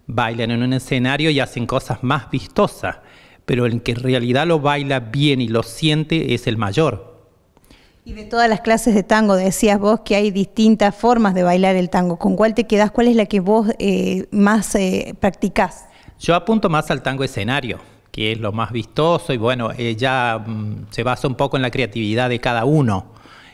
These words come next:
Speaker 1: Eh, estamos, pero el tango salón no deja de ser lindo y voy mucho a milonguear a Córdoba, tango salón, porque aquí no hay milonga,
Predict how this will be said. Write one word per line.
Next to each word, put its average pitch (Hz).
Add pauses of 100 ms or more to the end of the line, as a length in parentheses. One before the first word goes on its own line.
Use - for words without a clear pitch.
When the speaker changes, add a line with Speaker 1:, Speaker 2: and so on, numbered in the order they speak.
Speaker 1:
Eh, 104
estamos, 127
pero 135
el 117
tango 123
salón 120
no 147
deja 120
de 113
ser 117
lindo 127
y 104
voy 120
mucho 135
a 113
milonguear 113
a 110
Córdoba, 113
tango 104
salón, 117
porque 104
aquí 107
no 117
hay 117
milonga, 110